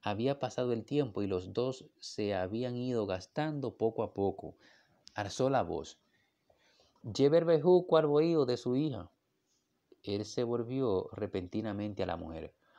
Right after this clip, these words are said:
"¿Cómo voy a trepar esa loma cargao, Magina?".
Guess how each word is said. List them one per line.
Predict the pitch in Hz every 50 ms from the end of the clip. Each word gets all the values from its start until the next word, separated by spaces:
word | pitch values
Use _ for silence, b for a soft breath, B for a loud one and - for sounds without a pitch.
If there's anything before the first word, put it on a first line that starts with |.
| b b b b b b
"¿Cómo | - 190 202 202 185 160
voy | 143 151 151 151
a | 143 139 -
trepar | 143 123 113 117 - 123 120 120 120 117
esa | 113 110 - 113 101
loma | 98 104 107 110 104 101 95
cargao, | 90 - 95 92 92 90 98 92 87 87
Magina?". | 85 82 80 - - 92 85 82 78 78 76